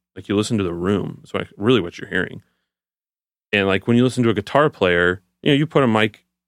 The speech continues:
a foot away from him, it's generally gonna sound like sitting in front of an acoustic guitar player listening to him play. Uh, same with an electric guitar. You, you know, obviously having a bit of room tone in an electric guitar helps as well.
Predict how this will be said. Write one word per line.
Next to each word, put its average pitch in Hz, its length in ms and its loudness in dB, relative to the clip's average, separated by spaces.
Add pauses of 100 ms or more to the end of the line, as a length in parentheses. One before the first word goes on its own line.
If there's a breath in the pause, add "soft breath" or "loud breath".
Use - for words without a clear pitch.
(680)
a - 40 -20
foot - 260 2
away 104 240 6
from 98 200 -4
him, 95 120 -4
it's 98 200 -4
generally 120 400 2
gonna 101 160 0
sound 101 300 -2
like 92 160 -8
sitting - 460 -4
in 90 80 -4
front 95 220 -2
of 87 60 -2
an 87 140 -8 (120)
acoustic 101 320 -10
guitar 92 240 -2
player 90 220 -4
listening - 240 -8
to 92 60 -10
him 95 60 -12
play. 90 400 -6 (540)
Uh, 85 220 -6
same - 240 -4
with 98 140 -4
an 90 40 -10
electric 90 340 -6
guitar. 98 280 -8
You, 95 180 -4 (120)
you 107 80 -4
know, 98 220 -12 (600)
obviously 104 400 0 (220)
having 95 260 -2
a 90 60 -2
bit 90 120 -2
of 85 120 -4
room 90 260 -4
tone 90 320 -4
in 92 80 -6
an 85 60 -4
electric 90 300 -8
guitar 92 200 -8
helps - 320 -6
as - 100 -20
well. 90 380 -4